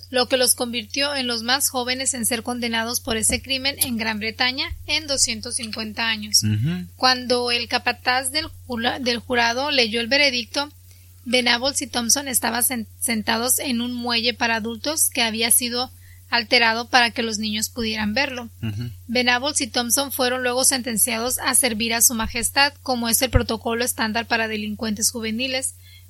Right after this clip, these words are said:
Speaker 1: condenados por asesinato o homicidio involuntario. Esta sentencia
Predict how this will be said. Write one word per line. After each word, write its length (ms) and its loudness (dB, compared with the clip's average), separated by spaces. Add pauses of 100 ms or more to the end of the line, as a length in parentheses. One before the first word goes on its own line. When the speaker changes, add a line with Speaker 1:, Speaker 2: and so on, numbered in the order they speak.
(140)
Speaker 1:
condenados 640 4
por 160 4
asesinato 880 0
o 180 2
homicidio 460 0
involuntario. 760 -2 (600)
Esta 260 0
sentencia 720 0